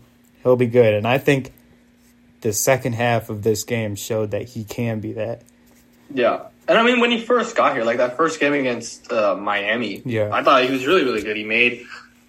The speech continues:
Speaker 2: you know, his floaters, he made a jumper, he defended fine. Uh, then the next game against Dallas, he was good. But <clears throat> with Reggie coming over and Reggie Jackson, like,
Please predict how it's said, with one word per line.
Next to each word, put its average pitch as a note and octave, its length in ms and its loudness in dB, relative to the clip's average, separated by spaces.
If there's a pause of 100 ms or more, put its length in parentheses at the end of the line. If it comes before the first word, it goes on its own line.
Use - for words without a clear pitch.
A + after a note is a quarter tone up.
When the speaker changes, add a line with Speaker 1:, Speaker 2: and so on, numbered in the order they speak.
(120)
Speaker 2:
you B2+ 100 -6
know, A#2 60 -4
his A2+ 120 -8
floaters, C#3 500 0
he B2 60 -6
made A2+ 180 -2
a A2+ 80 -4
jumper, B2 720 -2
he A#2 300 -10
defended A#2 460 -6
fine. A#2 540 -2 (420)
Uh, G#2+ 300 0
then A2+ 160 -4
the A#2 100 -6
next A#2 220 -4
game C3 120 2
against A#2 220 -6
Dallas, A2+ 320 0
he C3+ 60 -2
was B2 140 -2
good. C3 440 -2 (340)
But D3 260 2 (260)
<clears throat> - 260 -12
with D3+ 320 0
Reggie C3+ 340 0
coming C#3+ 280 0
over C3+ 320 -2
and A2+ 260 -6 (460)
Reggie B2 160 -6
Jackson, A2+ 640 -2
like, G2+ 300 -6